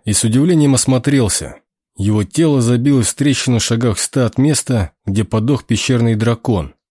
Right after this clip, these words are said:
Руки покраснели, и на удивление не от холода. С этим как раз всё было в порядке. Они были испачканы в засохшей крови, и вся одежда тоже.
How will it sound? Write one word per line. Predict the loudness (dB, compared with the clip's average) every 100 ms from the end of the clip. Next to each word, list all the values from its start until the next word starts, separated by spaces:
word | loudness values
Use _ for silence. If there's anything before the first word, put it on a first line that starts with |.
| _ _ _ _ 0
Руки | 2 2 0
покраснели, | -2 -2 0 0 2 4 4 2 0 _
и | 0
на | 2
удивление | 4 4 4 4 4
не | 4
от | 0
холода. | 0 0 2 0 -6 -14 -20 _ _ _
С | -12 -2
этим | -2 0 0
как | 0 0
раз | 0 2
всё | 0
было | 2 2 0
в | 0
порядке. | 0 2 0 -4 -16 -18 _ _ _
Они | _ -2 0
были | 2 2 0
испачканы | -2 -2 -2 0 0
в |
засохшей | 2 0 0 -2 -2 -4
крови, | 0 0 0 -2 -8 _ _
и | -8
вся | -4 0 0
одежда | 0 0 0 0 -2
тоже. | 0 -2 -4 -12